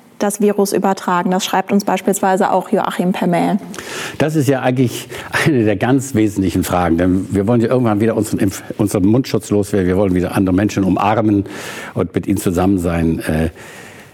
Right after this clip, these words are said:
Speaker 2: nehmen wir mal an, Sie seien die geimpfte Person, ich sei die nicht geimpfte Person. Wir werden jetzt von einem Superspretter angesteckt. Dann haben wir Viruslast in unserem Rachenraum. Da Sie geimpft sind, bleibt die Viruslast bei Ihnen relativ konstant, denn der Virus wird ja danach sich nicht mehr vermehren.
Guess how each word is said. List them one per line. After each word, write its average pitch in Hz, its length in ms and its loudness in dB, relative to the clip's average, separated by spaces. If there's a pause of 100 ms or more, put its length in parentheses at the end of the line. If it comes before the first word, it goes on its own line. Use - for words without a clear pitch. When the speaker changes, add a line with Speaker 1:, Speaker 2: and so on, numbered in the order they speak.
(280)
Speaker 2:
nehmen 160 180 4
wir 165 80 4
mal 139 140 4
an, 131 160 4
Sie 117 160 4
seien 110 240 4
die 95 100 2
geimpfte 127 400 0
Person, 127 380 2
ich 110 80 0
sei 104 140 0
die 90 120 2
nicht - 260 0
geimpfte - 360 -2
Person. 71 380 -2
Wir 90 120 2
werden 135 140 4
jetzt 139 140 0
von 123 120 0
einem 92 140 0
Superspretter 123 640 0
angesteckt. - 640 -4 (360)
Dann 101 160 -4
haben 107 140 2
wir 95 160 2
Viruslast - 880 0 (400)
in - 140 0
unserem 76 240 0
Rachenraum. 64 600 -2 (2000)
Da 87 160 -2
Sie 104 140 0
geimpft 160 400 -2
sind, 95 540 -2
bleibt 104 260 0
die 90 100 2
Viruslast 120 600 0
bei 101 100 -2
Ihnen 120 240 2
relativ 117 380 0
konstant, 104 720 -2
denn 101 160 2
der 87 160 -2
Virus 110 280 0
wird 107 120 -2
ja 98 60 0
danach 85 340 -2
sich 101 180 -2
nicht 101 120 2
mehr 104 100 0
vermehren. 95 640 0